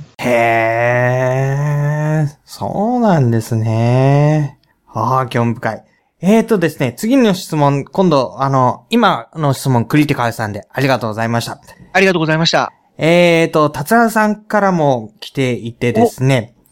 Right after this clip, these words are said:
Speaker 2: お、ありがとうございます。
Speaker 1: えー、最初に聞いたポッドキャスト、配信中でおすすめのポッドキャスト、教えてくださいということなんですが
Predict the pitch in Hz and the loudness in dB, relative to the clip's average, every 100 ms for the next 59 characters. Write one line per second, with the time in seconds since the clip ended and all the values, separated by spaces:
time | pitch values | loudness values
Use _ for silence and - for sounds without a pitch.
0 | - 165 151 143 139 135 135 139 143 127 | -8 -4 -2 -2 -2 -2 -2 -2 0 0
1 | 120 165 170 165 160 220 233 220 214 214 | 2 2 2 2 0 -2 0 0 0 0
2 | 208 202 196 185 185 180 175 175 - 131 | -2 -2 -2 -4 -4 -2 -2 -2 -4 -4
3 | 120 - - - 143 151 151 165 151 147 | -4 -10 -20 -8 -2 0 0 2 0 2
4 | 151 143 135 135 - 147 160 147 139 139 | 2 4 2 0 -4 -4 0 0 0 -2
5 | 131 135 135 127 - 117 - _ _ _ | -4 -2 -2 -4 -4 -8 -10 _ _ _
6 | _ 123 135 139 147 143 127 139 113 - | _ -6 -2 0 0 0 0 -2 -4 -8
7 | _ _ _ - 127 120 117 110 107 101 | _ _ _ -8 -6 -6 -6 -6 -6 -8
8 | 98 - 104 117 135 | -12 -14 -8 -4 -4